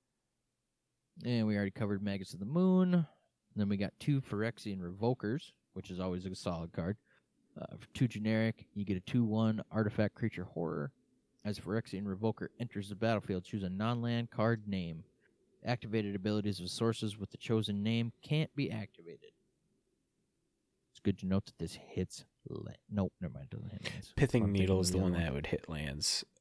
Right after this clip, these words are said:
Speaker 1: No,
Speaker 2: Uh,
Speaker 1: there's another one that I think that does.
Speaker 2: The only thing
Speaker 1: But no,
Speaker 2: that
Speaker 1: it hit, this one hits a lot of shit.
Speaker 2: Yeah. Uh, but you can hit this off of a Coco, or you can vial it in in response to something.
Speaker 1: Yep.
Speaker 2: So that's what makes this better than a Pithing Needle in this build, per se.
Speaker 1: Yep.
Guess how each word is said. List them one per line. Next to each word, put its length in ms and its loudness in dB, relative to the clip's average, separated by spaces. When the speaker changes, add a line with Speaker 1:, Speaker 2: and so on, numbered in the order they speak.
Speaker 1:
No, 80 0
Speaker 2:
Uh, 160 2
Speaker 1:
there's 260 2
another 260 0
one 160 -4
that 80 -2
I 40 -4
think 200 -8
that 120 -6
does. 260 -6
Speaker 2:
The 60 6
only 160 8
thing 240 6
Speaker 1:
But 80 6
no, 80 6
Speaker 2:
that 120 8
Speaker 1:
it 60 4
hit, 140 2
this 160 4
one 100 6
hits 200 4
a 40 2
lot 140 2
of 80 -8
shit. 240 -2
Speaker 2:
Yeah. 180 0
Uh, 180 4
but 260 4
you 80 8
can 120 6
hit 160 6
this 160 8
off 180 8
of 100 -2
a 60 2
Coco, 400 8
or 80 10
you 100 6
can 160 0
vial 300 6
it 100 2
in 160 4
in 100 -2
response 420 0
to 40 0
something. 400 0
Speaker 1:
Yep. 140 6
Speaker 2:
So 60 10
that's 200 8
what 100 6
makes 180 4
this 120 2
better 240 2
than 120 -2
a 40 -6
Pithing 300 -2
Needle 340 2
in 100 4
this 260 8
build, 320 2
per 120 6
se. 240 2
Speaker 1:
Yep. 140 -8